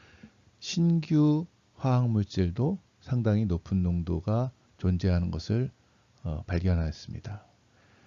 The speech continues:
이런 실제 상황에 근거하여 오염물질들을 관리하는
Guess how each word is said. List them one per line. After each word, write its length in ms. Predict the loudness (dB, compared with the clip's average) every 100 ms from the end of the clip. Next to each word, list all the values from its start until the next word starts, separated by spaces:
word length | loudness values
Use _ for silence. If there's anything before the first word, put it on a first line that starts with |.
| _ _ -8
이런 520 | 0 4 4 4 0 -6
실제 580 | -14 -6 -6 -6 0 2
상황에 800 | 2 0 2 2 2 2 2 0 -6 _
근거하여 840 | -4 -2 2 2 2 0 -2 -4 -6 _ _ _ _ _ -20 _ _ _ _ _ _ _ _ -2
오염물질들을 1160 | 4 4 4 2 0 0 0 0 0 0 0 -4 _ _ _ _ _ _ _
관리하는 800 | -10 0 4 4 4 2 0 -4